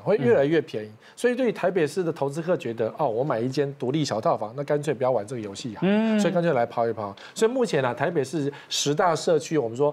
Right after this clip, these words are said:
Speaker 1: 转售量最高的前五大，但有四个都是小套房。
Speaker 2: 哦。
Speaker 1: 嘿，那有些房价也涨不起来，比如说万华有一个，
Speaker 2: 哎。
Speaker 1: 呃，网红住的一个小套房，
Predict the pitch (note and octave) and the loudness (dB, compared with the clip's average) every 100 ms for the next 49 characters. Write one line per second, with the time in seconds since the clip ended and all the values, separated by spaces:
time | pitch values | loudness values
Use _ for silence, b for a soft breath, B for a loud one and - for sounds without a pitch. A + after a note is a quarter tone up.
0 | B B C#3+ A#2+ A#2+ E3+ D#3 B2+ D3 B2 | B B 0 0 2 4 4 2 0 2
1 | B2+ B2+ A2 - B2 B2+ G2+ C3+ G#2+ - | 2 2 -2 -2 -2 -2 -2 -2 -2 -6
2 | B B B2+ B2+ A2 G#2 - E3+ B2+ G2 | B B -2 0 -2 -2 -2 0 0 -2
3 | - C3 C#3 B2+ - G#2 - - _ C#3+ | -2 -2 -2 -4 -6 -8 -8 -18 _ 0
4 | D3+ F3+ F3 E3 D#3+ C#3+ C#3 G#3 - F#3 | 2 4 2 2 2 2 4 4 2 2
5 | F#3 C3+ E3 C3 B2+ A2 C3 - - - | 2 0 2 0 0 -4 -6 -6 -8 -6
6 | - C3 F3 F3 B2 A#2+ A#2 A2 B2+ B2 | -4 0 2 0 0 0 2 0 0 0
7 | A#2 A2+ B B B2 A#2 A#2 A2+ C#3 E3+ | 0 -2 B B -2 0 0 -2 -4 -4
8 | C3+ A2+ A#2 A#2 G#2+ C#3+ A#2+ G#2 | -2 -2 -2 -4 -2 -2 -2 -4